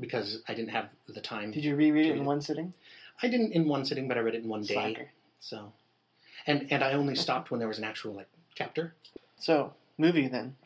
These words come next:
Speaker 2: nineteen fifty-one.
Speaker 1: Yes, I think we should move on to that. Uh, we should note that James was the only person who had ever seen The Thing
Speaker 2: Was
Speaker 1: from
Speaker 2: I?
Speaker 1: Another World. Yeah.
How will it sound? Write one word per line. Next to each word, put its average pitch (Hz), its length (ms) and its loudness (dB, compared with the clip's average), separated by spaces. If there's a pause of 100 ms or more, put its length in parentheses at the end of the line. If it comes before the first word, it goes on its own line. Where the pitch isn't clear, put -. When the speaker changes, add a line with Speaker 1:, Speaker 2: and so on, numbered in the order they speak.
Speaker 2:
nineteen 131 300 -6
fifty-one. 127 480 -10
Speaker 1:
Yes, 214 320 -2
I 113 60 -6
think - 140 -10
we 135 60 -8
should 127 120 -6
move 127 140 -4
on 156 80 -2
to 156 60 -8
that. 110 140 -8 (220)
Uh, 147 200 2
we 156 80 0
should 170 200 0
note 170 360 2 (480)
that - 340 -4 (160)
James 170 280 2
was 117 120 -4
the 117 60 -2
only 117 140 -4
person 117 220 -8
who 120 120 -4
had 117 120 -2
ever 123 380 -6 (120)
seen 131 440 -2 (600)
The 113 140 -6
Thing 104 420 -6 (140)
Speaker 2:
Was - 100 -4
Speaker 1:
from - 80 0
Speaker 2:
I? 269 80 4
Speaker 1:
Another 160 160 -2
World. 107 220 -12 (280)
Yeah. 156 160 -2